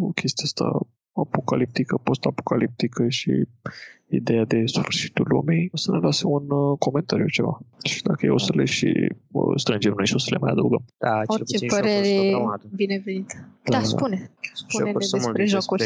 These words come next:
Speaker 2: exemplu, Frostpunk mi se pare foarte bun, este joc de strategie, într-o lume post-apocaliptică. Este vorba despre un grup de supraviețuitori care pleacă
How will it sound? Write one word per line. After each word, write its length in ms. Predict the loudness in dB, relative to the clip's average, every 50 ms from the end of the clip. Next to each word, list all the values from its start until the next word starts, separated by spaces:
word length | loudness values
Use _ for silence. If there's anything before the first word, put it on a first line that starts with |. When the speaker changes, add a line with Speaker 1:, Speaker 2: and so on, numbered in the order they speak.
| 0 -2
Speaker 2:
exemplu, 840 | -2 -2 -2 -2 -4 -4 -8 _ -4 -2 0 0 0 0 -2 -4 -8 _
Frostpunk 680 | -12 -6 -2 0 0 0 -2 -2 -2 -2 0 0 -2 -4 -4
mi 140 | -4 -4 -2
se 120 | -4 -4
pare 200 | -2 -2 -2 -2 -4
foarte 420 | -6 -2 -2 -2 0 -2 -2 -4 -2
bun, 280 | 0 0 0 0 0 -2 -4 -8 -10 -8
este 300 | -6 -4 -4 -4 -2 -4
joc 220 | -2 -2 -2 -4 -6
de 100 | -6 -8
strategie, 960 | -4 -2 -2 -4 -4 -4 -6 -6 -4 -4 -2 0 0 0 0 0 -2 -4 -8 -14 -20 _ -20 -20 _ _
într-o 280 | -8 -8 -4 -4 -2 -2
lume 120 | -2 -2 -2
post-apocaliptică. 1040 | -2 -4 -2 -4 -6 -6 -4 -4 -2 -2 -2 -2 -4 -4 -6 -4 -2 -2 -4 -4 -8 _ -8
Este 320 | -6 -6 -6 -4 -4 -2
vorba 340 | 0 0 0 0 0 -2 -2
despre 400 | 0 0 -2 -2 -2 -2 -2 0
un 180 | 0 -2 -2 -2
grup 240 | 0 0 0 0
de 80 | 0 -2
supraviețuitori 1080 | -2 -2 -2 -4 -4 -2 -2 -2 -4 -4 -4 -4 -4 -4 -4 -4 -2 -2 -2 -2 -4 _
care 340 | -4 -2 0 0 0 -2 -2 -2
pleacă 680 | -2 -2 0 -2 -2 _ -4 -2 0 0 -2 -4 -6